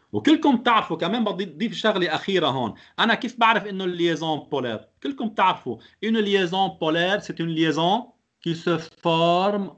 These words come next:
انتر دو اتوم، إذا عندكم دو اتوم A و B، ولا هيدي عم بحكي هون بحالة الموليكول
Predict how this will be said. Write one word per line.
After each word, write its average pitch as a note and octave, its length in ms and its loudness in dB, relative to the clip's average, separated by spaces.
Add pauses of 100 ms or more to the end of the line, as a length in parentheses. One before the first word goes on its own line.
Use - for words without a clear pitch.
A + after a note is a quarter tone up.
انتر E3 400 -4
دو C#3 340 0
اتوم، C3+ 720 -4
إذا A2 160 -6
عندكم A#2 320 -6
دو G#2+ 140 -8
اتوم B2 520 -6
A - 0 -
و A2+ 500 2
B، D#3 260 4 (1200)
ولا A#2 460 0
هيدي A2+ 300 0
عم G2 200 -4
بحكي - 340 -8
هون A2 260 -4
بحالة A2 520 -2
الموليكول G#2+ 720 0